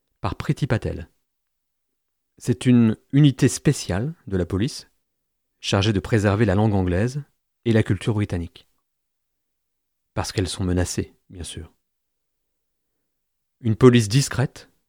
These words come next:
au budget de fonctionnement colossal, d'après quelques rumeurs, sept milliards de livres par an. Le plus gros département du Home Office, qui a lui-même doublé son budget en deux ans, de dix à vingt milliards.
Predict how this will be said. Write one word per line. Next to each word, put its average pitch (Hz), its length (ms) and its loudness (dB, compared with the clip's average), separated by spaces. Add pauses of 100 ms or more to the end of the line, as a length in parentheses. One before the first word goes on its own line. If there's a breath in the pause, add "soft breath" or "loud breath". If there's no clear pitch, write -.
(100)
au 104 100 -10
budget 107 380 4
de 101 120 2
fonctionnement 107 840 0 (240)
colossal, 127 600 2 (320)
d'après - 260 -6
quelques 90 200 -6
rumeurs, 87 480 -4 (560)
sept - 580 -6
milliards 107 440 0
de 92 80 0
livres 101 240 -4
par 95 180 -6
an. 82 180 -12 (1300)
Le 98 160 -10
plus - 240 -4
gros 107 220 2
département 117 680 2
du 98 120 0
Home 92 160 2
Office, 117 400 -6 (320)
qui 104 180 0
a 98 40 4
lui-même 117 520 2
doublé 107 300 2
son 101 160 -4
budget 92 340 -2
en 101 100 -2
deux 90 220 -2
ans, 117 160 -6 (640)
de 95 140 -4
dix 98 480 -8
à 104 80 -4
vingt 101 160 -2
milliards. 82 480 -6